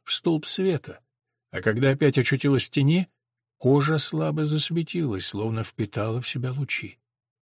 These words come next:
"Ты? Значит, ты полудница?" Он попятился. Она нахмурилась, сжала зубы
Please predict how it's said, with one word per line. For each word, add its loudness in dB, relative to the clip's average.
"Ты? 2
Значит, 6
ты 6
полудница?" 6
Он -2
попятился. -4
Она -4
нахмурилась, 2
сжала 0
зубы 0